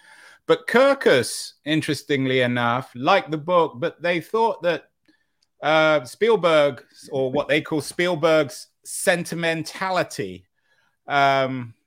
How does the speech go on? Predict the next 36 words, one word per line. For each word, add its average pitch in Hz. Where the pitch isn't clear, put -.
had 139
infected 127
it. 87
And 110
I 117
use 117
that 101
word, 101
that's 107
my 104
word. 92
I 101
don't 104
think 87
they 92
use 95
infection. 98
Um, 165
is 240
there 285
a 285
degree 254
of 240
sentimentality? 208
I 185
don't 190
know 175
if 151
you 143
looked 147
at 123
the, 117
the 110
Kirkus 120
review, 107
uh, 104